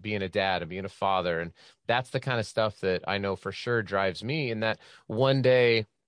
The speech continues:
like you've just done with your father, I'm sure,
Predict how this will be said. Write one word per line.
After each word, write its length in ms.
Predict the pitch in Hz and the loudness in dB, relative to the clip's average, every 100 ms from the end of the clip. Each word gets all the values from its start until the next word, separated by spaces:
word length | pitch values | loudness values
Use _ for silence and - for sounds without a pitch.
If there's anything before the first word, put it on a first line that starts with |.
| _ _ _ _ _ | _ _ _ _ _
like 300 | 113 120 - | 0 0 0
you've 240 | 117 139 127 | -2 0 0
just 180 | 113 | -2
done 140 | 120 110 | 0 -2
with 160 | 98 | -2
your 180 | 107 143 | 0 0
father, 680 | - 107 98 92 95 95 98 - | 2 2 4 2 2 0 -2 -4
I'm 160 | 107 | -4
sure, 600 | 107 - 110 110 104 98 | -4 0 2 4 2 0